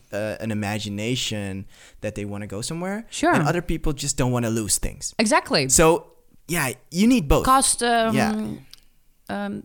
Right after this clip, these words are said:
Speaker 2: like, it's avoidance and,
Speaker 1: Yeah,
Speaker 2: and
Speaker 1: yeah.
Speaker 2: going towards.
Speaker 1: Exactly,
Speaker 2: Yeah.
Speaker 1: yeah. So if you have both, I think
Speaker 2: Use both.
Speaker 1: use both.
Speaker 2: Mm.
Speaker 1: But back to the book. Back
Speaker 2: Mm-hmm.
Speaker 1: to, um,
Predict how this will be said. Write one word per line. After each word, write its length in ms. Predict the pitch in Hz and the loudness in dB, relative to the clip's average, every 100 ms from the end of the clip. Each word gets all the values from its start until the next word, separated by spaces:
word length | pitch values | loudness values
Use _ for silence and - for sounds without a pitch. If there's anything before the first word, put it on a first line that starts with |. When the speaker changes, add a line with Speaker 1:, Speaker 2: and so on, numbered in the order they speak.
| - | -4
Speaker 2:
like, 180 | 208 208 | -4 -4
it's 180 | 196 208 | -6 -4
avoidance 640 | 190 226 247 233 226 - | 0 2 2 2 0 -2
and, 280 | - 208 202 | -2 0 4
Speaker 1:
Yeah, 220 | 175 139 | 4 2
Speaker 2:
and 200 | - 196 | 2 2
Speaker 1:
yeah. 60 | |
Speaker 2:
going 220 | 214 214 196 | 2 2 0
towards. 580 | 190 196 135 123 - | 0 0 0 -2 -6
Speaker 1:
Exactly, 340 | - 147 147 208 | -2 0 2 0
Speaker 2:
Yeah. 160 | 160 - - | -2 -6 -16
Speaker 1:
yeah. 100 | - - _ _ _ _ _ | -18 -18 _ _ _ _ _
So 140 | - 135 | -8 -6
if 140 | 147 | -2
you 60 | 170 | 0
have 240 | 160 123 | -2 2
both, 400 | 113 123 123 - - - - - | 4 4 2 -4 -14 -20 -20 -14
I 40 | 233 | -8
think 160 | 453 | -8
Speaker 2:
Use 120 | 359 | -8
both. 320 | - - - - _ _ _ - | -8 -8 -8 -16 _ _ _ -4
Speaker 1:
use 240 | 156 294 | -4 -4
both. 360 | - 370 120 - - | -4 -6 -8 -12 -10
Speaker 2:
Mm. 180 | 226 214 - _ - - - - | -10 -10 -18 _ -20 -20 -10 -4
Speaker 1:
But 120 | 139 | 2
back 140 | 170 - | 2 2
to 80 | |
the 60 | 123 | 0
book. 280 | - - - - | -2 -4 -14 0
Back 220 | - 135 | 4 4
Speaker 2:
Mm-hmm. 80 | 147 | 2
Speaker 1:
to, 300 | 131 104 95 | 0 0 -2
um, 400 | 95 90 85 95 | -4 -4 -6 -10